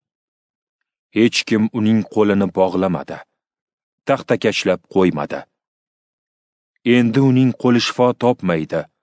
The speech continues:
qilich ushlashga qodir bo'lmaydi. Men Fir'avnga qarshiman", deb aytmoqda egamiz Rabbiy. "Uning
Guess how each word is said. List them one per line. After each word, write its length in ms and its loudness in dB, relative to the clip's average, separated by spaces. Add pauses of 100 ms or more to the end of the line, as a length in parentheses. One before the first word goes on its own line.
(960)
qilich 340 0
ushlashga 720 -2 (800)
qodir 520 0
bo'lmaydi. 640 -4 (920)
Men 360 0 (1040)
Fir'avnga 1000 -2
qarshiman", 680 -6 (1400)
deb 340 2
aytmoqda 640 -2 (760)
egamiz 560 0
Rabbiy. 560 -6 (1300)
"Uning 320 2